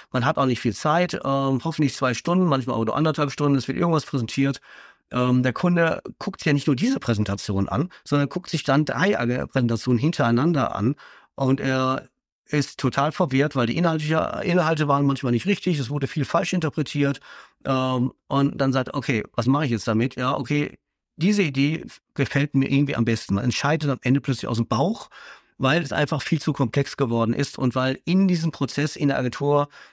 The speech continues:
entsprechend Dinge passiert sind, wo der Kunde einfach nicht dabei war. So, und dann wird irgendwas präsentiert, der Kunde sagt, "Oh, ihr habt uns gut verstanden oder habt mich mittel verstanden oder habt mich gar nicht verstanden." Ähm, sehr geschmäcklerisch und genauso wie vor dreißig Jahren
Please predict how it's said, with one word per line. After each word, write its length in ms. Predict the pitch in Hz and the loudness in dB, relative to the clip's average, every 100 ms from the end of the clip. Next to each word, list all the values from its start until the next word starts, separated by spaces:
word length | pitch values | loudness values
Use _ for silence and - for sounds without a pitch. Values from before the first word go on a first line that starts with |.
| _ | _
entsprechend 720 | 135 127 - 123 - 127 - - _ | -2 -2 0 -2 2 0 0 -12 _
Dinge 340 | 120 127 185 190 | -2 2 2 2
passiert 420 | 165 - 160 147 | 0 0 -2 0
sind, 260 | 151 147 - - _ _ - | 2 0 -2 -20 _ _ 0
wo 60 | |
der 100 | 190 | 0
Kunde 240 | - 269 - | 2 2 2
einfach 240 | 135 127 | -2 0
nicht 160 | 131 - | 0 0
dabei 400 | 123 107 139 131 | -2 0 0 0
war. 240 | 92 85 - - _ | -4 -8 -18 -20 _
So, 180 | - 135 | -2 0
und 120 | 131 | 2
dann 340 | 139 143 - 151 | 2 2 0 -4
wird 100 | 165 | -2
irgendwas 220 | 156 147 | 0 0
präsentiert, 460 | 131 113 185 247 151 | -2 -2 0 0 0
der 80 | |
Kunde 140 | 139 143 | 0 0
sagt, 160 | 139 | 0
"Oh, 120 | 180 165 | -2 0
ihr 140 | 143 | 0
habt 100 | 139 | 2
uns 160 | 139 - | 0 2
gut 160 | 226 | 0
verstanden 400 | 233 - 190 196 | 0 0 0 2
oder 180 | 156 139 | 0 -2
habt 120 | 135 | 0
mich 160 | 131 143 | 0 0
mittel 180 | 180 185 | 0 0
verstanden 340 | 156 156 143 | -2 0 0
oder 60 | 135 | 0
habt 100 | 123 | -2
mich 120 | 110 | -2
gar 160 | 101 | 0
nicht 100 | 101 | 0
verstanden." 540 | - 92 87 80 82 - _ _ _ - | -2 -8 -8 -8 -12 -16 _ _ _ -2
Ähm, 320 | 127 127 127 - | 2 2 0 -2
sehr 280 | 110 160 165 | -2 0 0
geschmäcklerisch 880 | 110 - 131 - 127 117 123 - - - _ _ _ | 0 0 0 0 0 2 0 -2 -10 -20 _ _ _
und 260 | 135 123 - _ - | 0 0 -2 _ -4
genauso 640 | 143 170 233 143 151 190 | 0 2 2 2 0 0
wie 120 | 123 147 | 0 0
vor 160 | 139 | 0
dreißig 360 | 113 127 120 - | 0 0 0 -2
Jahren 220 | 82 | -4